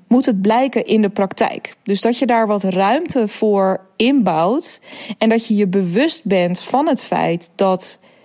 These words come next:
je bijvoorbeeld de eerste ronde van een programma dat je hebt of de eerste editie van die workshop of masterclass,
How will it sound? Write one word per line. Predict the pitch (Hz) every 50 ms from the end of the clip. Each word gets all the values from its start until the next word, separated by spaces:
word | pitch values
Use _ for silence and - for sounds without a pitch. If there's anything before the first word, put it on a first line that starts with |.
| _ _ _ _ _ _ _
je | - 190 180 208 202 196 190 185 185 - - _ _ _ -
bijvoorbeeld | 190 196 202 196 185 - -
de | -
eerste | 233 269 - - 254 220
ronde | 208 202 208 202 196 190
van | - - 190 190
een | 185 185
programma | - 185 - - 208 214 214 196 185
dat | 185 190 190
je | - 185
hebt | 185 180 180 180 -
of | 185
de | - -
eerste | - - 233 247 - -
editie | - 202 180 185 196 185 - 214 196 -
van | 196 185
die | 185 185
workshop | 185 202 208 202 - - - 180 175 190
of | 180 196
masterclass, | 190 190 196 196 - 190 180 - 180 175 175 180 185 - -